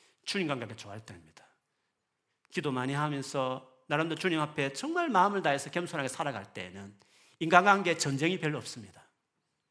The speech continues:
힘들고 어려운 말들이나 행동들도 잘 쳐내면서 잘 거뜬하게 그렇게 관계 맺으면 살아갑니다. 그런데 주님과 관계가 멀어지기 시작할 때, 점점 한두 달 이렇게 늘어지기 시작할 때,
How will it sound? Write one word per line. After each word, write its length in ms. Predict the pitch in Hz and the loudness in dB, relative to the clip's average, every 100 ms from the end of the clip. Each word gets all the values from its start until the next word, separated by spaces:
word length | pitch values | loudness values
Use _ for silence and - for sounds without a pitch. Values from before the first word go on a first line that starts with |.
| _ _ _ _ _ | _ _ _ _ _
힘들고 560 | - 262 254 247 226 220 | -2 4 6 8 6 6
어려운 440 | 196 240 233 208 | 8 8 6 6
말들이나 400 | 160 175 220 220 | 6 6 4 4
행동들도 420 | 202 226 196 180 | 2 0 -2 -2
잘 200 | - 196 | -2 -4
쳐내면서 800 | - - 277 170 175 185 170 - | 0 2 4 2 -2 -2 -6 -8
잘 480 | - - 262 381 - | -12 -4 -2 -2 -4
거뜬하게 480 | - - 285 247 175 - - _ - | -6 -2 2 2 0 -8 -20 _ -12
그렇게 400 | 190 196 170 - | -6 0 0 4
관계 240 | 196 214 | 4 6
맺으면 260 | 165 147 160 | 4 0 -2
살아갑니다. 580 | - 220 151 123 101 - - | 0 0 0 -4 -10 -14 -2
그런데 640 | - 320 262 156 101 - - _ _ _ - | 2 4 4 2 0 -6 -18 _ _ _ -10
주님과 360 | 185 165 143 | -4 0 0
관계가 320 | 127 131 123 113 | -2 -2 -4 -4
멀어지기 480 | 120 120 117 113 | -6 -8 -12 -16
시작할 380 | - - - - - | -16 -16 -18 -20 -18
때, 200 | - - _ _ _ _ _ | -18 -18 _ _ _ _ _
점점 560 | - 165 196 196 190 156 | 2 4 4 4 4 4
한두 320 | 156 165 180 | 0 -2 2
달 220 | 165 143 | 2 2
이렇게 180 | 143 151 | 0 -2
늘어지기 540 | 170 202 175 151 - | 2 2 0 -6 -16
시작할 420 | 143 - 131 107 - | -10 -6 -6 -6 -8
때, 240 | 98 | -8